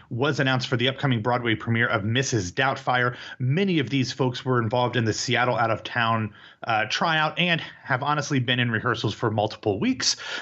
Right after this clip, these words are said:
Um, but as previously announced, Rob McClure will play Daniel Hillard turned Euphegenia Doubtfire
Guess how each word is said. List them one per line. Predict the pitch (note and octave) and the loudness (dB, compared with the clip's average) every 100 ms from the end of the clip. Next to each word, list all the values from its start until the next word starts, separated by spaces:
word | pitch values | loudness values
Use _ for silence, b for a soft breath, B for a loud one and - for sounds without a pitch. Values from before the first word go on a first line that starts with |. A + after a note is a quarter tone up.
| - | -4
Um, | C3+ C3 C3 B2+ C3 | 0 2 2 2 0
but | - E3+ A#2 B B B | 0 0 -2 B B B
as | C#3+ C#3 | -4 -4
previously | - F#3 E3+ - D3 | -2 0 0 0 0
announced, | C3+ C3+ B2+ | 2 0 -2
Rob | B2 C3 B2 | 0 0 0
McClure | G#2+ - D#3+ D#3 D3+ | -2 -2 -2 0 2
will | C3 | 0
play | B2 B2 G#2+ | 0 0 0
Daniel | B2+ B2+ A#2+ G#2+ | 2 2 2 0
Hillard | - C3+ C3 B2+ | 0 0 0 0
turned | - B2+ A2 D#3 | 0 0 0 -2
Euphegenia | A#3+ D3 G#2+ A2 A#2 A#2+ A2+ G2 F2+ | -2 0 0 2 2 2 2 2 0
Doubtfire | - D#3 D#3+ - C3+ B2+ B2 | 0 -2 -2 0 2 2 0